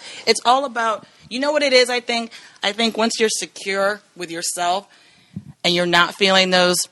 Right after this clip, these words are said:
feelings of inadequacy, that's when that kind of natural swag can happen. You can't manufacture it. So that's why me trying to give him, like, lines to throw out sounds ridiculous 'cause they're, they're completely manufactured.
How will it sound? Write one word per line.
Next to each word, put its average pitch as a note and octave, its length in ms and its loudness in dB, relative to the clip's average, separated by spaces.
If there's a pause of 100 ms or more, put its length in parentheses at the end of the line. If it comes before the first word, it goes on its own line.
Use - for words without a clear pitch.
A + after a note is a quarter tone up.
(800)
feelings F#3+ 380 4
of E3 100 -2
inadequacy, F#3 880 2 (420)
that's E3+ 360 2
when G3 160 0
that D#3+ 320 0
kind E3+ 180 -2
of D#3+ 80 -2
natural D#3+ 760 0
swag D3 680 0
can D#3 140 -6
happen. C#3+ 520 -8
You D#3+ 100 -8
can't F#3+ 300 0
manufacture D#3 760 -4
it. F2+ 140 -18 (420)
So E3 180 -4
that's E3+ 220 2
why F3+ 160 2
me E3+ 200 -4
trying E3 220 -2
to E3 60 -6
give D#3 160 -8
him, D#3+ 180 -4
like, C#3+ 160 -6
lines D3+ 420 -4
to D#3+ 100 -6
throw D3+ 280 -4
out C3+ 240 -6
sounds D3 340 -4
ridiculous E3+ 680 -4
'cause E3 160 -10
they're, D#3+ 100 -4
they're D#3+ 180 -2
completely E3+ 480 -8
manufactured. D3+ 800 -6